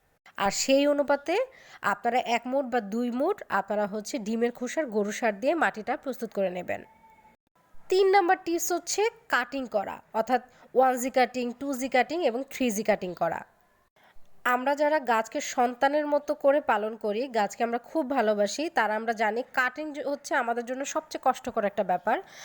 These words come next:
আমরা মায়া করে আসলে কাটিং করতে চাই না। কিন্তু এই করলা গাছের মতো যেই, আহ, লতানো গাছগুলো আছে, মানে সবজি গাছগুলো আছে, এগুলোতে আপনার অবশ্যই ওয়ান জি, টু জি, থ্রি জি কাটিং করে দিতে হবে।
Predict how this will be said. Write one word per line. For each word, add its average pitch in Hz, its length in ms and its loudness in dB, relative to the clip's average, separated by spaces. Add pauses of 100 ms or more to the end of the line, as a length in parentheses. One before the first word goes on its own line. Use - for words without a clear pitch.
(100)
আমরা 220 200 0
মায়া 220 300 2
করে 247 220 -2
আসলে 269 200 -4
কাটিং 226 320 -2
করতে 220 260 -6
চাই 185 260 -2
না। 185 220 -16 (600)
কিন্তু 320 460 0 (100)
এই 240 220 2
করলা 285 500 2
গাছের 311 340 0
মতো 302 320 0
যেই, 247 520 -4
আহ, 202 340 6
লতানো 226 480 2
গাছগুলো 233 540 0
আছে, 202 320 0
মানে 247 160 0
সবজি 214 320 -4
গাছগুলো 208 400 0
আছে, 214 240 -2
এগুলোতে 233 420 -2
আপনার 233 280 0
অবশ্যই 240 440 -6
ওয়ান 220 260 2
জি, 233 160 -4
টু 233 180 -6
জি, 220 140 -4
থ্রি 226 220 -6
জি 208 140 -4
কাটিং 208 320 0
করে 208 180 -4
দিতে 214 220 -2
হবে। 220 320 -2